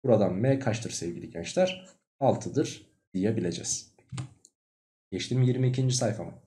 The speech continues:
P x, x küp artı m x eksi n artı bir polinomu x artı bir çarpı x eksi iki ile tam bölünebilmekte.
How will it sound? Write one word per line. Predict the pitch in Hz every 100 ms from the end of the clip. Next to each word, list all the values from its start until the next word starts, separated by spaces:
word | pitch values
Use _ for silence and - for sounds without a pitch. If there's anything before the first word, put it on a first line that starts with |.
| _ _ _ _ _ _ _ _ _ _ -
P | 160 160
x, | 160 - 143
x | 135 -
küp | 139 147
artı | 131 131
m | 135 131
x | 131 -
eksi | 127 120 - 127
n | 127
artı | 113 113 117 139
bir | 135
polinomu | - 95 87 101 170
x | - - 135
artı | 117 - 120
bir | 135 -
çarpı | 95 - -
x | - 101
eksi | - 104
iki | 92 104
ile | 165
tam | 170 139 117
bölünebilmekte. | 92 113 175 139 131 - - -